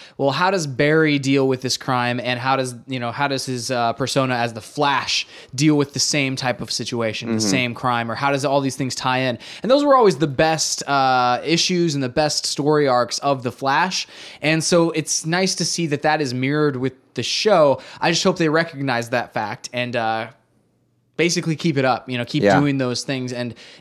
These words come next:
Speaker 1: leading us on those trails. Um, and it doesn't have to necessarily be a, uh, one episode thing or, like, be, be a, you know, traditional,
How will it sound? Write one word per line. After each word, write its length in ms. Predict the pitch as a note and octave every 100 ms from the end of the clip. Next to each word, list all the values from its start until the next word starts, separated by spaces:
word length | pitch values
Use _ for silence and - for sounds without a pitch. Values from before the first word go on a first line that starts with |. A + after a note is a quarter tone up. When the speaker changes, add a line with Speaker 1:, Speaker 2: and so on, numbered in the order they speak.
| -
Speaker 1:
leading 480 | B2 C#3 E3 D#3 D3+
us 160 | C#3
on 140 | C#3+ C3
those 180 | B2 -
trails. 500 | - C3 A2 A2 -
Um, 320 | B2 A#2+ A#2+ A#2+ - -
and 120 | F#3+
it 20 |
doesn't 200 | B3+ C#4+
have 200 | A3 A3
to 80 | G#3+
necessarily 680 | G3 F#3 E3+ - F3+ F3+ E3
be 340 | C#3 D#3+ D#3+ C#3+
a, 380 | C#3+ C#3 C3+
uh, 260 | B2+ B2 A#2+
one 220 | C3 D3
episode 460 | C#3+ C#3 - C3 B2
thing 300 | C#3 C3+ C#3
or, 120 | B2+
like, 160 | A#2+ -
be, 260 | C3+ B2+
be 340 | B2+ C3 B2+ A#2+
a, 280 | A2+ A2+ - -
you 80 | B2
know, 60 | A2
traditional, 680 | - B2 A#2+ A#2+ A2+ A2+